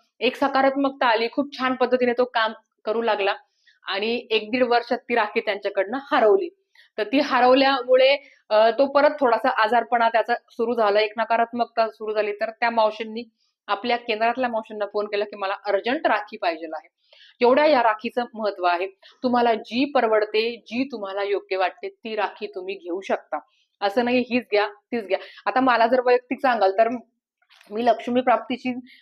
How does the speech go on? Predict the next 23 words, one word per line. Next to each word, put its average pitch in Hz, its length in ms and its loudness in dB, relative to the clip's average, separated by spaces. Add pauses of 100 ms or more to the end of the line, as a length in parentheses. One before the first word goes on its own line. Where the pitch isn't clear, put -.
(100)
देते 240 420 2
आणि 226 260 -2
ही 240 140 0
जी 269 100 4
सिंधू 254 400 0
आहे 254 280 4 (480)
किंवा 247 200 2 (100)
नर्मदा, 240 640 2
नर्मदा 233 420 2
किंवा 247 280 2
सिंधू 226 340 0
ह्या 220 180 0
दोन 240 240 -2 (360)
राखी 226 320 0
आता 240 260 0 (120)
मिस्टरांना 233 420 0
तर 233 120 -4
मी 240 120 -2
लक्ष्मी 233 300 -4
प्राप्तीचीच 233 520 -2
आरोहीला 214 380 0
सांगते 220 340 -4
बांधायला. 202 460 0